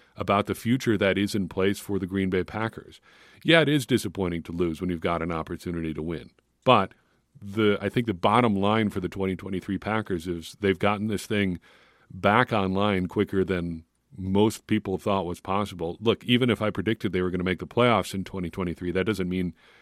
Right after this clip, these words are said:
the rebuild is necessarily progressing that quickly. That's more about the overall weakness of the N F C field and the reality of having seven playoff teams now. But the Packers have gotten things back on schedule quickly.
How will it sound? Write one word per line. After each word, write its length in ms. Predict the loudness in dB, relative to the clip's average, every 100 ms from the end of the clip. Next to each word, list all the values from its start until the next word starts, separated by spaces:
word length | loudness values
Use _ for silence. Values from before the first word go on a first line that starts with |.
| _
the 100 | 0
rebuild 580 | 2 6 4 6 4 4
is 120 | 0
necessarily 600 | -2 -4 -4 -4 -4 -2 -4
progressing 500 | -6 -2 -2 -4 -6
that 160 | -8
quickly. 360 | 0 -2 0 -2
That's 200 | -2 -4
more 160 | -4
about 320 | -2 -2 -4 -4
the 120 | -4
overall 380 | -2 -2 -2 0
weakness 460 | -2 -4 -8 -6
of 120 | -6
the 120 | -4 -4
N 80 |
F 80 | -6
C 160 | -8 -10
field 420 | -4 0 0 0
and 220 | -6 -10 _ -20 -20 _ 0
the 100 | 2
reality 560 | 4 6 6 6 2
of 100 | 0
having 260 | -2 -4 -4
seven 300 | -4 -4 -2
playoff 320 | 0 0 0
teams 300 | -4 -6 -6
now. 220 | -12 -12 _ _ _ _ _ _ _ _ -4
But 120 | 2 2
the 80 |
Packers 380 | 6 4 4 0
have 120 | -2
gotten 300 | 0 -2 -2
things 260 | -2 -2 -2
back 340 | -2 -2 -2
on 140 | -6 -8
schedule 420 | -4 -4 -4 -8
quickly. 580 | 0 4 4 4 2